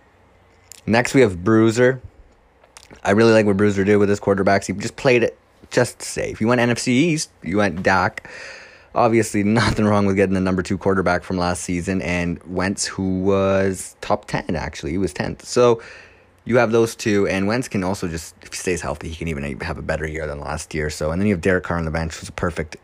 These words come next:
And I made sure to check. They all have different bye weeks, so pass the, pass the check there, Bruiser. So I have Ben as the third.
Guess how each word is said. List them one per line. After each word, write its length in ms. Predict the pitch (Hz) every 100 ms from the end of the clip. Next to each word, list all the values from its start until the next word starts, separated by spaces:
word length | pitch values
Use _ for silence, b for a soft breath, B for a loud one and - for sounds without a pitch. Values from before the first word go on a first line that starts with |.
| - _ - - _ _ _ - _ _ _ -
And 200 | 87 85
I 120 | 82
made 260 | 73 90
sure 160 | 82 85
to 60 | 78
check. 280 | - 101
They 140 | - 78
all 160 | 87
have 180 | 85 82
different 240 | 82 82 80
bye 200 | 87 90
weeks, 240 | 90 -
so 220 | 85 78 80 - - - -
pass 260 | 92 92
the, 320 | - 92 85 78 -
pass 260 | 131 123
the 100 | -
check 260 | - 117 107
there, 240 | 113 104
Bruiser. 440 | 92 92 92 85 90
So 380 | - 92 85 80 - _ _ - _ _ _ _ - - B B B B B B
I 120 | - 143
have 140 | 123
Ben 160 | 117 110
as 140 | 95
the 120 | 107
third. 380 | - 87 82 -